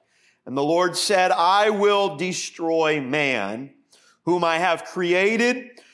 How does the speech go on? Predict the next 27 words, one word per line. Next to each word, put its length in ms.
from 220
the 80
face 500
of 240
the 180
earth, 540
both 300
man 380
and 280
beast, 440
and 120
the 60
creeping 520
thing, 680
and 140
the 80
fowls 560
of 100
the 200
air, 320
for 320
it 200
repenteth 880
me 540
that 260
I 540
have 500